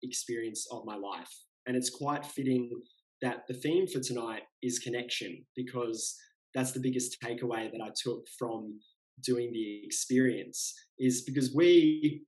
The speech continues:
we don't realize how important connection is until we just don't have it. You know, I spent the first few days on the streets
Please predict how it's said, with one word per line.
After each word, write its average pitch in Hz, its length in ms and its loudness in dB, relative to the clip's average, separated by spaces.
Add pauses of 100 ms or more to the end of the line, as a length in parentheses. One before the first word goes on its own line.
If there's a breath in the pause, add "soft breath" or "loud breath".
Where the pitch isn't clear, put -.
we 143 100 4
don't 165 200 4
realize 135 420 2
how 127 220 0
important 131 480 0
connection 123 400 0
is 120 340 0
until 127 580 2
we 131 140 2
just 127 480 -2
don't 120 260 -6 (200)
have 123 160 0
it. 127 100 -6 (640 soft breath)
You 127 140 4
know, 120 180 2
I 131 280 4
spent 127 400 2
the 123 120 -8
first 131 380 2
few 127 120 6
days 120 360 2
on 117 80 -2
the 113 60 -4
streets - 640 0